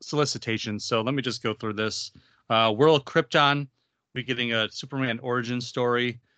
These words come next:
Uh, Robert Venditti is attached with artist Michael Avon Omeng, uh, from Powers.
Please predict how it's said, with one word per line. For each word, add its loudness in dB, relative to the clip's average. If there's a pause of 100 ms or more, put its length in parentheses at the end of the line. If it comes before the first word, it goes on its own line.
(180)
Uh, 4 (300)
Robert -2
Venditti -2
is -12
attached -2
with -12
artist -4
Michael -2
Avon 2 (340)
Omeng, 0 (600)
uh, 0
from -10
Powers. 0